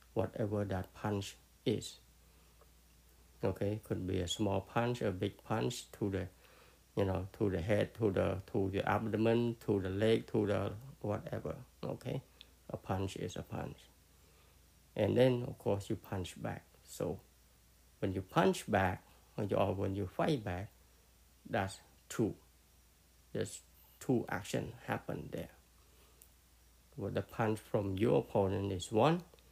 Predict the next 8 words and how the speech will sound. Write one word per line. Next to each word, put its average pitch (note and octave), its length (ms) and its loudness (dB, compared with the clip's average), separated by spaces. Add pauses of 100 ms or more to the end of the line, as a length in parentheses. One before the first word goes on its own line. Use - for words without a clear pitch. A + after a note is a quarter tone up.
(240)
and G2 280 0
you G#2+ 140 4
punch G#2 440 -2
back A#2 280 2 (120)
is - 360 -10
two. - 280 -2 (1120)
The G2+ 80 -4
two C3 320 4